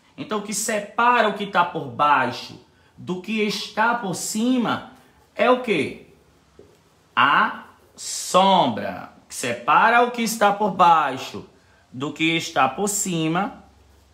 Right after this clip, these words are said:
é a nossa sombra.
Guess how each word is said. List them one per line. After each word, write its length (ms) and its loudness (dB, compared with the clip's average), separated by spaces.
é 220 2
a 100 4
nossa 760 -2
sombra. 840 -4